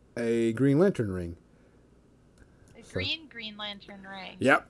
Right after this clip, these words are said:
Speaker 1: I use my green resin because that's been the one that works the best for me, and I got this printed off,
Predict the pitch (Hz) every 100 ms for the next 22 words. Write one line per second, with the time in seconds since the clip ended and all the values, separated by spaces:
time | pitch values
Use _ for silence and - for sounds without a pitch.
0 | - 135 139 151 135 131 123 123 113 160
1 | 120 135 143 117 113 135 165 165 143 131
2 | 139 - 139 123 120 123 107 120 127 117
3 | - 101 107 - - 185 123 131 160 -
4 | - - - - - 117 113 110 110 107
5 | 107 107 107 90 107 104 104 98 104 104
6 | 127 104 - 113 101 156 104 143